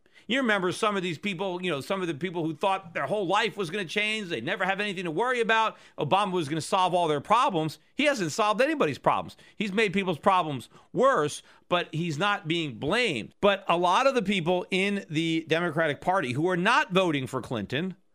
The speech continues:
who are voting for Sanders, and he's getting a lot of votes. He came out of nowhere.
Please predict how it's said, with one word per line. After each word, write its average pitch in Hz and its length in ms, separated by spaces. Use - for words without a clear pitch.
who 196 200
are 175 240
voting 208 400
for 151 240
Sanders, 185 840
and 214 140
he's 254 280
getting 277 280
a 233 60
lot 226 260
of 226 120
votes. 269 340
He 285 100
came 247 320
out 247 140
of 233 80
nowhere. 294 580